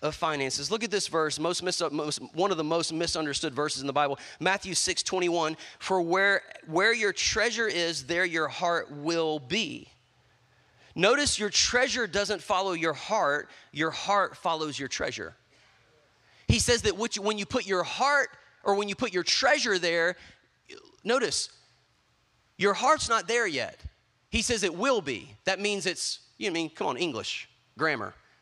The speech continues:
It, it will be. That means it's not yet, but it will be. But when you put your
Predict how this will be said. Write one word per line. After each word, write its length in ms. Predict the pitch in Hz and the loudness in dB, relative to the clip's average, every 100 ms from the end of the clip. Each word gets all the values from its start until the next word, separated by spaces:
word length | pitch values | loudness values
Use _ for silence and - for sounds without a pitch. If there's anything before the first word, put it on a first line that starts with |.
| _ - | _ -4
It, 200 | 170 156 | -2 0
it 120 | 170 | -2
will 320 | 170 254 277 | 0 2 2
be. 200 | 160 143 | 0 0
That 180 | 123 196 | 0 0
means 240 | 202 196 | 0 -2
it's 160 | 170 151 | -4 0
not 240 | 202 208 | 2 2
yet, 280 | 208 262 - | 2 2 2
but 120 | 156 180 | 0 -2
it 120 | 160 | 0
will 240 | 196 196 | 0 0
be. 240 | 156 120 101 - - | 0 -2 -4 -10 0
But 160 | 196 190 | 2 4
when 200 | 208 202 | 2 2
you 400 | 202 214 220 202 - - | 0 2 0 -4 -10 -4
put 280 | 240 - | -4 0
your 300 | 220 202 185 | 2 4 2